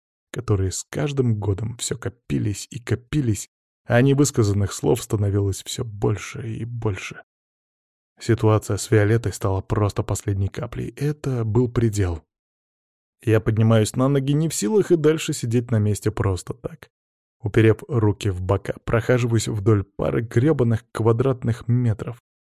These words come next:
на которых умещается эта подсобка. Тошно. Что ж так тошно-то, а? «Макс», — нарушает установившуюся тишину отец. Зовет, но я не слышу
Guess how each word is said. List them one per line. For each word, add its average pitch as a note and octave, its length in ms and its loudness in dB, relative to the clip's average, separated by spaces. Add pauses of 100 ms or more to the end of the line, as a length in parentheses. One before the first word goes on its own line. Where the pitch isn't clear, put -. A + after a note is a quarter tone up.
(260)
на F#3 160 0
которых F3 400 2
умещается A#2 580 2
эта - 300 -6
подсобка. - 720 -10 (880)
Тошно. - 560 0 (340)
Что - 400 0
ж - 160 -2
так - 300 -4
тошно-то, A2+ 640 0
а? G#2 280 -4 (880)
«Макс», — G2 760 -2 (120)
нарушает G#2+ 540 0
установившуюся A#2 840 -2
тишину F#2+ 420 -4
отец. - 500 -10 (760)
Зовет, D3+ 560 4 (100)
но C3 160 2
я D3 160 2
не C#3+ 100 0
слышу B2+ 480 -4